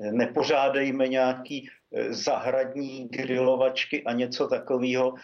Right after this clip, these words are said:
Snažme se být prostě každej sám, co nejvíc v lese nebo s rodinou,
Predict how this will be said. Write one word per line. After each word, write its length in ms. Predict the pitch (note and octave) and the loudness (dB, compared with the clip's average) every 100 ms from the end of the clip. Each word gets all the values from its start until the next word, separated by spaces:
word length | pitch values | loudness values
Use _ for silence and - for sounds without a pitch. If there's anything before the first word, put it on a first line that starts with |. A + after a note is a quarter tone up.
| - | -12
Snažme 640 | - - C3 C3 - D3+ | -6 0 0 0 -2 -2
se 180 | - C#3+ | 0 0
být 280 | B2+ C#3 B2+ - - | 2 0 -2 -12 -10
prostě 340 | - - - D#3+ | -6 -4 -2 -2
každej 460 | - C3 A#2+ D3 | 0 0 2 2
sám, 520 | D3 - B2+ B2+ D3 D3 - _ _ _ | 2 2 4 4 2 -4 -14 _ _ _
co 140 | - C3 | -2 2
nejvíc 380 | C3+ C#3 B2+ | 2 0 -2
v 40 | B2 | 2
lese 320 | B2 - C#3 | 2 2 2
nebo 200 | C3 B2 | 2 0
s 100 | A2+ | 0
rodinou, 720 | A#2+ A#2 B2+ C3 B2+ C3+ | 0 2 2 2 2 0